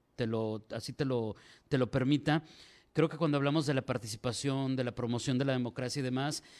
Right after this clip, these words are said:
hay temas sumamente importantes que hoy nos, no nos dio tiempo de tratar, pero tenemos que hablar de lo que viene con los referéndums constitucionales,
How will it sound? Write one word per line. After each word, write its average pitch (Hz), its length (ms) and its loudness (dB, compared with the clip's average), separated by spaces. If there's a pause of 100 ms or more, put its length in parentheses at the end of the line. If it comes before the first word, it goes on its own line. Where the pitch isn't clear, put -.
hay 131 160 -2
temas 151 460 -2
sumamente 175 640 2
importantes 143 560 0
que 151 80 -2
hoy 147 80 4
nos, 135 320 0
no 151 320 4
nos 156 160 4
dio 139 180 2
tiempo 139 320 2
de 120 80 0
tratar, 131 520 0 (420)
pero 156 180 6
tenemos 170 320 4
que - 60 0
hablar 160 240 4
de 165 80 0
lo 156 100 0
que 147 140 0
viene 143 320 2
con 160 120 2
los 180 120 0
referéndums 143 500 0
constitucionales, 127 960 -4